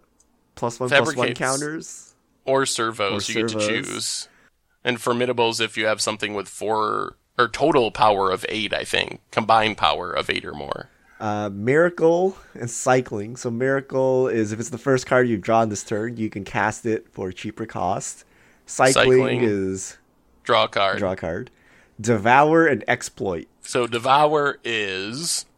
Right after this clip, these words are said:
Speaker 2: you get to eat creatures when your creature enters the battlefield to get counters and sometimes do something, and exploit, you sacrifice something to do something. Hmm.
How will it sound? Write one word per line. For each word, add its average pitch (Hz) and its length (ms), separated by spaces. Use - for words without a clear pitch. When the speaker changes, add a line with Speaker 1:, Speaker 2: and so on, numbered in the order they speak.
Speaker 2:
you 135 120
get 135 100
to 120 80
eat 127 240
creatures 113 920
when 110 540
your 123 140
creature 123 360
enters 110 280
the - 80
battlefield 110 540
to 127 60
get - 160
counters 110 480
and 107 120
sometimes 107 440
do 113 140
something, 123 480
and 107 100
exploit, 113 540
you 113 100
sacrifice 117 560
something 135 380
to 135 80
do 131 160
something. 143 420
Hmm. 131 200